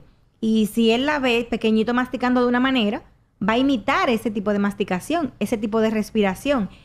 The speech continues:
esa postura del cuerpo, porque la imitación en la educación infantil es casi que, eh,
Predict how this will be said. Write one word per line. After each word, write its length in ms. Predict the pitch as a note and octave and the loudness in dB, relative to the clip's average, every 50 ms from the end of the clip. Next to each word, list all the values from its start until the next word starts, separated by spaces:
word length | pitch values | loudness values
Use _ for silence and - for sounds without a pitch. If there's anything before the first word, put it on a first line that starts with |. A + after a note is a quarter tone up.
| - _ _ | -20 _ _
esa 240 | G3+ G#3 - A#3+ A3 | -6 -4 -2 -2 -2
postura 400 | B3 A#3 - - G#3+ A3 A3+ A3+ | -2 -4 -4 -2 0 2 2 2
del 160 | A3 G3+ G3 | 2 0 0
cuerpo, 380 | - B3 B3+ C4+ A3+ G#3+ G3+ F3+ | 0 -2 0 0 0 -2 -2 -2
porque 400 | G3 F#3 F3+ - G3+ - - - | -2 -4 -2 -2 -4 -4 -4 -2
la 200 | G#3+ G#3+ G#3+ G#3+ | 0 0 2 2
imitación 760 | G#3+ A3 A3 A3 G#3+ - G3+ G3 - - C#4 D4+ C#4+ B3 A3+ - - | 4 4 2 2 2 0 -2 -4 -2 -2 0 2 2 2 0 -2 0
en 300 | G#3 G3+ G3+ G3 G3 G3 | 2 4 4 4 4 4
la 180 | G3 F#3+ - - | 2 0 0 0
educación 720 | G#3+ G3+ F3+ F#3+ F#3 - F#3 F3+ - - - A3 A3+ B3 C4+ | 0 2 2 2 0 0 -4 -4 -4 -4 -2 2 4 4 4
infantil 600 | C#4 C4 - C4 B3+ B3 G#3+ - F#3+ F3 F#3 - - - _ _ _ _ _ _ - | 4 4 4 2 2 2 2 0 0 -2 -2 -4 -8 -16 _ _ _ _ _ _ -2
es 400 | G#3+ A#3 C4+ C4 - - - - _ _ _ _ _ _ _ _ | 0 0 0 -2 -6 -12 -18 -20 _ _ _ _ _ _ _ _
casi 340 | - G#3+ A3 A#3 - C4+ A3+ | -4 -2 -2 -2 -2 -4 -4
que, 520 | - - B3+ A#3+ A#3 A3+ A3 G#3 F#3 - - | 0 0 0 2 2 2 2 2 0 0 0
eh, 500 | G#3 G#3 G3 F#3+ F#3 F3+ E3+ E3 D#3+ | 2 2 4 4 2 2 0 -2 -4